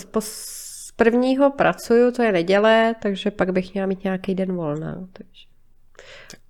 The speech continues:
Speaker 1: Takže určitě Doctor
Speaker 2: Ale
Speaker 1: Strange
Speaker 2: ten
Speaker 1: bude.
Speaker 2: bude, protože Marvelovka velká, no.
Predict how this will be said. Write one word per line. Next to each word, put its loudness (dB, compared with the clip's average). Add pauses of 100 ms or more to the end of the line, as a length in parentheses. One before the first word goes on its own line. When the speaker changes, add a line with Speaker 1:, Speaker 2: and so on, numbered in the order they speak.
(120)
Speaker 1:
Takže 4
určitě 6
Doctor 0
Speaker 2:
Ale 0 (260)
Speaker 1:
Strange -6
Speaker 2:
ten 2
Speaker 1:
bude. 2
Speaker 2:
bude, 4
protože -6 (280)
Marvelovka -6
velká, -8
no. -12